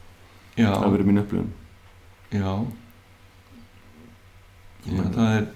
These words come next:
Speaker 1: þegar kom að Mávahlátri til dæmis, þá
Speaker 2: Já.
Speaker 1: kom Kristín María ekkert að, að því og,
Speaker 2: Mhm.
Speaker 1: og hafði eiginlega mjög lítið um handritið að segja þegar hún fékk það. En
Speaker 2: Mhm.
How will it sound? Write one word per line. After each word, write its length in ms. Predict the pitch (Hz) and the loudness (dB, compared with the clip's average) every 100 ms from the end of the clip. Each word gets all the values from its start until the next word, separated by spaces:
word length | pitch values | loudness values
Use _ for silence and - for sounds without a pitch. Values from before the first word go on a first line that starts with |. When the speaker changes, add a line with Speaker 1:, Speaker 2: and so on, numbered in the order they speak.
| - - - - - - - - - - - - - | -18 -20 -20 -20 -20 -20 -20 -20 -18 -18 -20 -20 -12
Speaker 1:
þegar 240 | - 117 113 | 2 4 4
kom 180 | 117 110 | 4 4
að 120 | 107 | 6
Mávahlátri 640 | 110 120 131 143 143 139 131 | 4 4 2 0 0 2 0
til 140 | 131 | -2
dæmis, 380 | 135 139 104 - | -2 0 0 0
þá 140 | 113 107 101 - - | 0 0 0 -4 -10
Speaker 2:
Já. 160 | 107 101 - | -4 -4 -2
Speaker 1:
kom 320 | 120 113 110 90 - - - - - - - - | 2 4 4 -2 -8 -16 -18 -18 -18 -16 -16 -6
Kristín 340 | 110 104 113 | -4 0 2
María 340 | 107 110 113 107 | 2 2 2 0
ekkert 460 | 104 - 110 - | -4 -4 -8 -8
að, 400 | - 110 110 113 - - - - - - - - 139 - - - | -6 0 2 0 -2 -16 -18 -18 -20 -20 -20 -20 -20 -18 -16 -4
að 220 | 110 110 - | 0 0 0
því 140 | 131 143 123 92 | 2 4 4 2
og, 120 | 98 - - - | -2 -6 -16 -12
Speaker 2:
Mhm. 320 | 101 80 78 - - | -8 -8 -10 -12 -8
Speaker 1:
og 60 | |
hafði 240 | 98 110 120 | -2 2 6
eiginlega 460 | 117 117 117 113 113 - - 110 | 6 6 4 4 2 -6 -10 0
mjög 180 | 110 110 | 2 4
lítið 340 | 131 - 120 | 2 2 2
um 100 | 131 | 4
handritið 360 | 123 - 123 135 | 2 0 -2 -2
að 60 | |
segja 200 | - 170 127 | -2 -2 0
þegar 140 | 127 | -2
hún 80 | 127 | -2
fékk 200 | 147 - | -4 -4
það. 160 | 82 87 | -8 -8
En 240 | 107 113 | -8 -8
Speaker 2:
Mhm. 220 | 113 104 | -8 -8